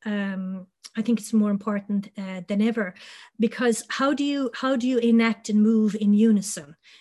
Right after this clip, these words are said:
Music is one way of doing that. How do you change mindsets or make people think more deeply or critically?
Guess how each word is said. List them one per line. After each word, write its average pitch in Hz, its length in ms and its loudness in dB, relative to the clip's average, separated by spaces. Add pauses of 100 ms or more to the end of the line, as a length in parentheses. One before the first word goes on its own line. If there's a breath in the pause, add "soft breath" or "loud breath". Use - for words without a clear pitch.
Music 220 320 2
is 196 120 -6
one 196 200 -2
way 175 220 -8
of 185 160 -12
doing 180 280 -8
that. 170 300 -14 (340 loud breath)
How 233 200 2
do 233 80 2
you 240 140 0
change 220 560 2
mindsets 208 880 -2
or 202 140 -6
make 202 240 -2
people 214 340 -4
think 214 380 -4
more 202 120 -6
deeply 202 300 -8
or 185 60 -8
critically? 202 560 -8